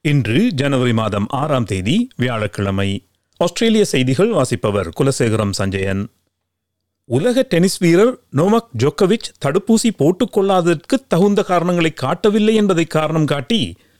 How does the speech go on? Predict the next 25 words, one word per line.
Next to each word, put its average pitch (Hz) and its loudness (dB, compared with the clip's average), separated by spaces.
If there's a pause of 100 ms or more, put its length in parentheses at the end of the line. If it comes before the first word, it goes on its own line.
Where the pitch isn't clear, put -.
(120)
நாட்டிற்குள் 196 0
அவர் 180 0
நுழைவதற்கு 180 2
தடை 202 2
விதிப்பதாக 165 0
அரசு 180 0
எடுத்த 202 0
முடிவை 160 2
எதிர்த்து, 135 0 (200)
நோவாக் 202 0
ஜோக்கோவிச் 208 0
சார்பாக 160 0
அவரது 180 2
வழக்குரைஞர்கள் 170 0 (140)
ஃபெடரல் 214 2 (120)
சர்க்கிட் 208 -2
நீதிமன்றத்தில் 180 2
வழக்கு 160 0
தொடர்ந்துள்ளனர். 120 2 (720)
இன்று 247 4
பிற்பகல் 208 2
மெல்பர்ன் 202 4
நகரில் 175 2
நீதிபதி 165 2 (120)
ஆந்தனி 214 0